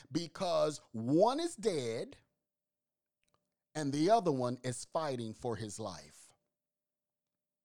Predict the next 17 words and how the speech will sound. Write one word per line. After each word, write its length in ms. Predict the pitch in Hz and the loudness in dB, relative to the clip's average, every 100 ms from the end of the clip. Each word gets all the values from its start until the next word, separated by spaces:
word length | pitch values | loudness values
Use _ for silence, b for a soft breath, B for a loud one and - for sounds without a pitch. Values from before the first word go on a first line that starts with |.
| _ _ _ _ B B B | _ _ _ _ B B B
McLaughlin 760 | 185 - 220 302 415 254 165 | -6 -4 -2 -2 -2 -4 -2
said 640 | 135 - 123 104 107 117 131 - | -2 -6 -6 -6 -8 -8 -10 -8
that 300 | 120 139 - | -4 -4 -4
the 100 | 127 | -8
school 1000 | - - - 208 220 226 226 233 240 240 _ | -8 -12 -10 -8 -8 -8 -10 -10 -12 -14 _
failed 880 | - - 208 190 123 107 101 104 104 _ _ | -18 -8 -4 -2 -2 -4 -4 -6 -10 _ _
both 400 | 101 127 127 - | -4 -4 -4 -8
the 140 | 107 | -12
victims 960 | 101 95 220 _ - 277 285 294 - - _ _ _ _ _ | -8 -6 -6 _ -8 -8 -8 -10 -14 -18 _ _ _ _ _
and 500 | 160 165 110 107 110 - | -6 -4 -4 -6 -8 -12
her 220 | - 127 127 | -10 -8 -6
son. 640 | - 110 87 71 69 73 _ _ _ _ _ _ _ _ _ _ _ _ | -8 -12 -12 -18 -20 -20 _ _ _ _ _ _ _ _ _ _ _ _
"I 320 | 156 170 190 | -2 -2 -4
feel 540 | 190 - 165 156 156 135 | -8 -6 -2 0 0 -6
terrible," 680 | - - 180 165 117 90 92 | -12 -6 0 2 0 -4 -12
she 180 | 92 - | -12 -10
says. 480 | 107 - 101 101 117 | -10 -10 -8 -10 -10